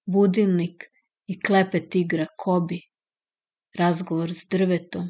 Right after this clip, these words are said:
reka Nil, kadilak za Kanzas, urlik Dostojevskog i mračno sunce. Ova zemlja –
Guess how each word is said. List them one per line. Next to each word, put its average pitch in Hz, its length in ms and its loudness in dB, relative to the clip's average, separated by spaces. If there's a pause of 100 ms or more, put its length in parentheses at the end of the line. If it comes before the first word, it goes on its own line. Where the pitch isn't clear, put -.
(540)
reka 170 460 -4
Nil, 175 340 -2 (840)
kadilak 180 540 2
za 175 160 -4
Kanzas, 180 560 -2 (840)
urlik 175 560 2
Dostojevskog 170 1040 -4 (760)
i 170 80 -2
mračno 160 640 -2
sunce. - 800 -10 (2000)
Ova 190 220 4
zemlja – 190 540 4